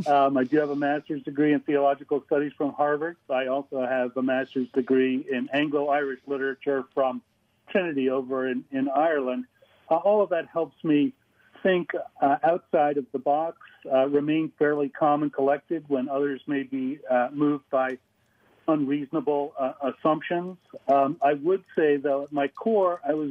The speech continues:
born a skeptic. So our portfolios reflect a very healthy dose of not just challenging other people's assumptions, but also challenging our own assumptions. We have a great, uh, investment research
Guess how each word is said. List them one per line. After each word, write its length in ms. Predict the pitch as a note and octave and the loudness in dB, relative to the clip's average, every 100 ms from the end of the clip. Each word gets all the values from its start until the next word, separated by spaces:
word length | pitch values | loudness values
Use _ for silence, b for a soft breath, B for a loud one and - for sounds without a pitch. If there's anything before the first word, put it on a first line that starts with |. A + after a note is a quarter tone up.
| - | -4
born 240 | F3 F3 E3 | -2 -2 -4
a 60 | - | -4
skeptic. 460 | - D#3 - A#2 G#2 - - | 0 0 -2 -10 -10 -14 0
So 300 | D3 C#3+ C3+ b b b b b | 2 4 2 b b b b b
our 140 | G#3+ | 0
portfolios 760 | A3 G#3+ - F#3+ F3+ E3+ D#3 D3 D#3+ | 2 -2 -2 0 0 0 -4 -4 -4
reflect 400 | C#3+ - D#3 - | -4 -2 -4 -2
a 80 | C#3+ | -4
very 500 | B2+ A#2+ D3+ D3+ D3+ | -2 2 2 0 -4
healthy 380 | - D3 - C#3+ | -2 -2 -2 -6
dose 360 | C3+ C3+ B2+ A#2 _ - | -2 -2 -2 -8 _ -2
of 260 | C#3 B2+ B2+ - | 2 4 2 -2
not 300 | D3 G#3 A#3+ | 0 0 2
just 260 | G#3 D#3 - | 0 0 -2
challenging 520 | E3+ D#3+ D#3+ C#3 C#3+ | 0 2 2 0 -2
other 200 | D3 D#3+ | -2 -4
people's 420 | - C3 A#2+ A2 A2+ | -2 -4 -4 -6 -4
assumptions, 540 | - A#2+ B2 B2 A#2 A2 _ B B - | 0 0 0 -4 -4 -6 _ B B -2
but 100 | F#3 | 0
also 220 | A#3 C4 | 0 -2
challenging 480 | - F#3 F3 D3 D#3 | -4 -4 -4 -6 -4
our 160 | C#3+ D#3 | -4 -2
own 220 | D#3+ D3+ | -4 -4
assumptions. 460 | - B2 - G#2+ - | -6 -10 -8 -10 -4
We 60 | |
have 80 | B2+ | -2
a 40 | B2 | 0
great, 380 | C3 C#3+ C#3+ _ D3 | 2 0 0 _ -4
uh, 160 | C3 | -2
investment 560 | C#3 B2+ C3 B2+ B2 B2 | -4 -6 -6 -6 -12 -6
research 440 | B2+ - C3+ A#2+ | -6 -4 -4 -4